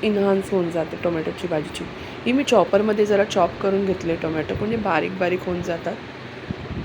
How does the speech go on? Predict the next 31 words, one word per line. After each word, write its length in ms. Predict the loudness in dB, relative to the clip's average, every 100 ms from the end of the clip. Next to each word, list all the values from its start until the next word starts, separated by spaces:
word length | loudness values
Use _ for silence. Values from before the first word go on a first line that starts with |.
| -8 -8 -6
साधारण 480 | 2 4 6 4 2
तीन 340 | 0 0 2
चार 300 | 2 2 2 2
टोमॅटो 340 | 0 0 0
घेतले, 320 | 0 -2 -2
कारण 180 | -2 -2
का 80 | -2
आम्हाला, 380 | -2 0 2 0 -4 -12 -14 -2
अ, 200 | 2 4
दोन्ही 340 | 6 6 6
टायमाला 440 | 4 2 2 0 0
नाही, 220 | 0 -2 -4 -4
असं 160 | 0
एक 120 | 0 0 2
टाइमच 340 | 4 4 -2
पुरवायची 500 | -2 0 2 0 0
होती, 120 | 0
कारण 120 | 0
संध्याकाळी 480 | 2 2 2 2 2
आम्ही 160 | 2 0
पिझ्झा 380 | 2 2 2 0
मागवणार 500 | 0 0 0 2 2
होतो, 260 | 0 -2 -4 -8 -10 -10 -10 -12 -12 -14 -14 -14 -14 -4
तर 240 | 2 4 4
शक्यतो 480 | 2 0 0 0 2
आत्ताच 440 | 0 0 -2 0
करायची 420 | 0 0 0 0
होती. 160 | -2 -2
तर 60 | -2
मी 140 | -2
तीन, 400 | -2 -2 0 -2